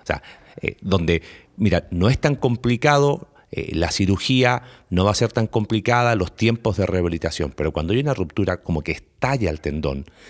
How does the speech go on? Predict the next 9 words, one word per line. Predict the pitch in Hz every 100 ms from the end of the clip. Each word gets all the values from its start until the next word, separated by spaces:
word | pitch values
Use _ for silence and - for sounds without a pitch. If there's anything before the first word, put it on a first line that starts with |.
| -
se | - -
pierden | - - 151 131 90 87
fibras | - 117 92 85 78
y | -
queda | - 113 110
como | 90 80
si | 85
fuera | 107 110
así | 92 113 104